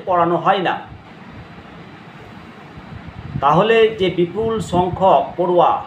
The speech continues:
হাই স্কুলে পঞ্চম শ্রেণীতে পড়ল, তাদের জীবন থেকে পঞ্চম শ্রেণীর, আহ, তথ্য হারিয়ে যাবে না তো? এই ভয় কিন্তু হচ্ছে।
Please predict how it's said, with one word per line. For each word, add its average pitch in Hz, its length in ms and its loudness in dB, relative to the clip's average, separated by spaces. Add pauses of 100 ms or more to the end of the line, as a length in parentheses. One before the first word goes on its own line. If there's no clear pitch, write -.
(140)
হাই 156 180 0
স্কুলে 185 340 -6 (400)
পঞ্চম 170 340 -2
শ্রেণীতে 180 300 -4 (140)
পড়ল, 226 280 2 (1300)
তাদের 156 380 -2
জীবন 175 300 -4
থেকে 190 300 -6
পঞ্চম 170 340 -2
শ্রেণীর, 190 360 -4
আহ, 156 480 -6
তথ্য 165 300 -6 (200)
হারিয়ে 190 280 -4
যাবে 214 140 0
না 220 100 -2
তো? 147 160 -8 (680)
এই 143 100 -4
ভয় 147 320 0
কিন্তু 151 260 -10 (440)
হচ্ছে। 160 360 -2